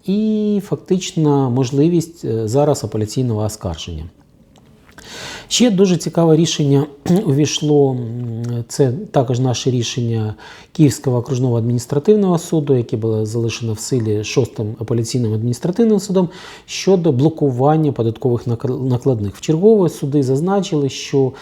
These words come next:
е, податково повинна конкретно зазначати, яких документів не вистачає, а не взагалі по загаляму той пункт восьмий, який взагалі, я вважаю, що потрібно скасувати, який був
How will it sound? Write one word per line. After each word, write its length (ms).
е, 260
податково 500
повинна 300
конкретно 560
зазначати, 540
яких 240
документів 540
не 140
вистачає, 680
а 40
не 120
взагалі 400
по 140
загаляму 480
той 140
пункт 300
восьмий, 540
який 400
взагалі, 340
я 80
вважаю, 300
що 160
потрібно 360
скасувати, 600
який 200
був 120